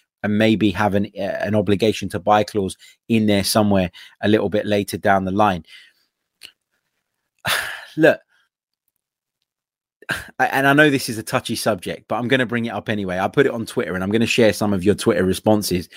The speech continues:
uh, in just a moment. Let's quickly glance over to the poll that we popped in at the beginning of the show, and that is,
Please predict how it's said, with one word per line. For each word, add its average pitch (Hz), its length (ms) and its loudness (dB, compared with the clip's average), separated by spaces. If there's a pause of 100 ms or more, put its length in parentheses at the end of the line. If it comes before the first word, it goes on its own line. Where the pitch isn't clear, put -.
(320)
uh, 92 220 2
in 113 180 4
just 95 220 0
a 107 60 4
moment. 101 360 2
Let's 117 200 0 (120)
quickly 135 400 0
glance 120 480 2
over 113 240 2
to 95 160 -8
the 92 100 -6
poll 113 360 2
that 90 120 -6
we 95 120 -8
popped - 340 -6
in 98 200 2 (420)
at 127 100 0
the 135 100 -6
beginning 110 380 -4
of 92 120 -8
the 101 60 -4
show, 98 300 2
and 104 140 0
that 127 160 0
is, 107 180 -6